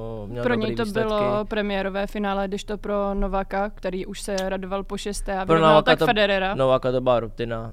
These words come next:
Speaker 1: Taková, taková ta klasická rutina, prostě si hraje
Speaker 2: Příjemná.
Speaker 1: finále turnaje mistrů.
Speaker 2: Já
Speaker 1: Pojďme
Speaker 2: mys-
Speaker 1: říct ještě, o kolik se hrál peněz.
Speaker 2: No, eh, on tím, že ani jednou neprohrál,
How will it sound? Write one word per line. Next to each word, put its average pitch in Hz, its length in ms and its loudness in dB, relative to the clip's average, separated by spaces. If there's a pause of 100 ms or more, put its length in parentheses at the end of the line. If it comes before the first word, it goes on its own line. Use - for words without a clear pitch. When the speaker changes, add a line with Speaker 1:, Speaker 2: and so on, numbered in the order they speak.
Speaker 1:
Taková, 147 420 4
taková 147 260 0
ta 147 120 2
klasická 127 540 -2
rutina, 120 400 -6
prostě 123 280 -8
si 127 180 -4
hraje 123 160 2
Speaker 2:
Příjemná. 226 340 6
Speaker 1:
finále 123 300 0
turnaje 123 340 -2
mistrů. 123 640 -6
Speaker 2:
Já - 60 -16
Speaker 1:
Pojďme 143 240 2
Speaker 2:
mys- 139 40 4
Speaker 1:
říct 139 280 -2
ještě, 143 200 -4
o 131 100 -2
kolik 135 200 -4
se 135 100 -2
hrál 131 220 2
peněz. 120 580 -8 (400)
Speaker 2:
No, 233 300 2 (160)
eh, 233 300 2
on 240 200 2
tím, 226 220 -2
že 226 260 0
ani 226 260 -2
jednou 208 360 -2
neprohrál, 202 680 -2